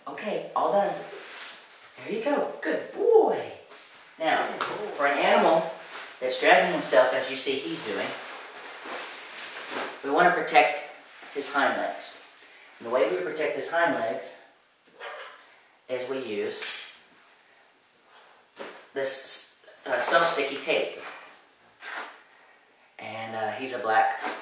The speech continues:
colored dog animal, so we've got black. Kinda makes this invisible on his body. Come here, buddy. You've gotta wrap your leg.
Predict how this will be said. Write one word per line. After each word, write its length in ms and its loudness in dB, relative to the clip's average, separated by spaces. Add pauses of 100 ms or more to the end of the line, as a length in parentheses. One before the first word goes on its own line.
(380)
colored 580 -2
dog 200 0
animal, 440 -2 (800)
so 240 -4
we've 100 -6
got 220 -2
black. 260 2 (480)
Kinda 180 -8
makes 280 -4
this 400 -4 (3250)
invisible 560 6 (200)
on 200 6
his 120 -2
body. 240 4 (120)
Come 140 -2
here, 100 2
buddy. 160 4
You've 1400 -10
gotta 160 -4
wrap 220 -2
your 100 -2
leg. 240 0